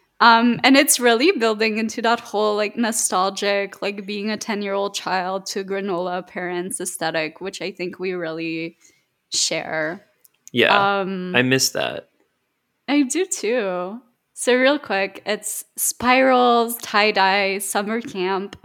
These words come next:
Speaker 1: bug spray, Thai restaurants.
Speaker 2: Th-,
Speaker 1: Um,
Speaker 2: th-, Thai?
Speaker 1: Tha-
Speaker 2: Thai restaurants?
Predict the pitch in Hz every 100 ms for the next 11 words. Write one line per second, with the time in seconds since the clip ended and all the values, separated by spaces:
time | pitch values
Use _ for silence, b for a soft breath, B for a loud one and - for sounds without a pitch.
0 | 208 175 202 214 - 202 208 208 240 b
1 | b b _ 240 208 214 240 208 214 -
2 | 214 240 262 269 277 - - - _ _
3 | _ - 196 220 220 214 - - - -
4 | 113 117 143 - - 135 143 156 156 175
5 | 185 -